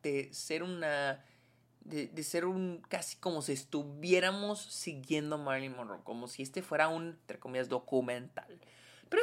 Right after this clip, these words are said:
eso es, eso es a veces, ¿no? Y lo se-, vemos en la última toma de la película, se-, o sea, cuando vemos, vemos como que está la cámara en, en handheld y lo vemos como que alguien la pone en el piso.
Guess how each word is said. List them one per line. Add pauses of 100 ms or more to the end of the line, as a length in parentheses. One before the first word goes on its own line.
(100)
eso
es,
eso
es
a
veces,
¿no? (720)
Y
lo
se-,
vemos
en
la
última
toma
de
la
película,
se-,
o
sea, (220)
cuando
vemos, (840)
vemos
como
que (160)
está
la
cámara
en,
en (180)
handheld (380)
y
lo
vemos
como
que
alguien
la
pone
en
el
piso.